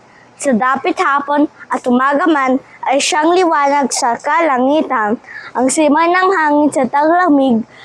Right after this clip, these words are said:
at kaayang-ayang tag-araw ay ibig. Hinog na mga prutas sa hardin,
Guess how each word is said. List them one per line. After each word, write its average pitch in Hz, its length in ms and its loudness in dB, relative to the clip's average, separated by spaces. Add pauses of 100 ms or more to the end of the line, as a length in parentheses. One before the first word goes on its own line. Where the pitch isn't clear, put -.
(140)
at 339 160 -2
kaayang-ayang 302 800 2
tag-araw 277 680 0
ay 247 360 2
ibig. 240 280 2 (640)
Hinog 269 360 2
na 277 120 2
mga 311 320 0
prutas 285 560 -2
sa 262 280 -2
hardin, 262 760 2